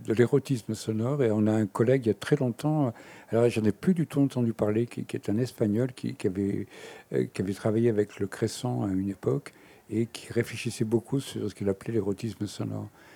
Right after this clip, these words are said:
Il ne faut pas quand même oublier que, euh, il y a cette dimension de, d'excitation du rythme de, du leçon. N'oubliez pas que, par exemple, dans, dans des te-, dans des danses de certains, de certains, certains pays, je crois que c'était chez les Pygmées, où notamment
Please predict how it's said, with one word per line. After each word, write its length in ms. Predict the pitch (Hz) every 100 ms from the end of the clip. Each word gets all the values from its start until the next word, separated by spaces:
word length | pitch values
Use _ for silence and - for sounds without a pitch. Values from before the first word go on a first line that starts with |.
| -
Il 60 | -
ne 20 |
faut 100 | 123
pas 160 | - 131
quand 160 | -
même 220 | 113 113 104
oublier 480 | 95 101 107 185 -
que, 280 | - 104 92 - - - -
euh, 320 | 67 - -
il 80 | -
y 40 |
a 60 | -
cette 200 | - 98
dimension 640 | - 110 107 - - 117
de, 240 | 107 95 90 - - -
d'excitation 1000 | - 117 - 127 - 113 - 131 123 117 101 -
du 100 | -
rythme 720 | 104 95 120 131 - - 104 101
de, 120 | 98 117
du 120 | 110 107
leçon. 340 | 104 - 190
N'oubliez 460 | 156 117 110 110 113
pas 180 | 131
que, 80 | 127
par 180 | - 95
exemple, 300 | 98 113 110
dans, 160 | 98 95 - - -
dans 100 | 107
des 160 | 98
te-, 220 | - 117
dans 160 | - 110
des 140 | 107
danses 260 | 95 113 107
de 100 | 98
certains, 520 | - 107 - 104 101 98 - - - -
de 80 |
certains, 500 | 104 - 107 113 110
certains 300 | 101 107 -
pays, 160 | 101 120
je 80 | 110
crois 160 | -
que 60 | -
c'était 180 | 110 113
chez 200 | - 113
les 120 | 104
Pygmées, 500 | - 107 120 123 131
où 120 | 110
notamment 520 | 107 101 110 120 123